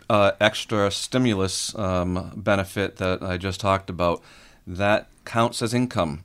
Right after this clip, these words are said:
So I was talking with attorney Mike Coleman earlier, uh, and that's one of the things that I actually wasn't aware of because there's so much, I mean, we just had the Secure Act passed, and we're, we had to digest all of that over the last couple of months,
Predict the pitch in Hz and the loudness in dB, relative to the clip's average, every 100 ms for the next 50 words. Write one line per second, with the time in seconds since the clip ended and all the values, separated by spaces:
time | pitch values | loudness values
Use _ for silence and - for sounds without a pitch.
0 | _ - 101 95 92 98 90 110 104 107 | _ -6 0 2 2 0 0 0 2 0
1 | 104 98 101 110 107 104 104 - 113 113 | 0 -2 -2 -2 0 0 -2 0 2 2
2 | 104 110 117 95 92 92 - - _ - | 2 2 2 0 -2 -4 -16 -20 _ -6
3 | 95 92 95 95 98 101 110 127 110 101 | -2 -2 -2 -2 0 0 0 0 0 0
4 | 107 101 98 95 101 98 95 107 98 95 | -2 -4 -2 0 0 0 -2 -4 -4 -2
5 | 90 98 104 101 95 104 104 90 95 95 | -2 0 0 0 0 2 2 0 -4 -4
6 | 92 - 147 131 - - - - 113 107 | -4 -2 0 0 -2 -16 -10 0 2 2
7 | 117 151 139 117 - - - 127 104 92 | 0 0 0 0 -4 -4 -2 2 4 2
8 | - 101 85 90 - 95 92 90 90 92 | -2 -2 0 -2 -4 -4 -4 -2 0 -2
9 | 90 104 92 92 95 101 101 101 92 92 | -4 -8 -4 -4 -2 -2 -2 -2 -2 0
10 | 98 104 - 98 98 90 98 104 - - | 2 0 0 0 0 0 2 2 2 -2
11 | - - - 95 92 92 92 92 - 98 | -20 -8 -2 -2 0 0 0 0 -4 -4
12 | 95 87 87 110 | -4 0 0 -2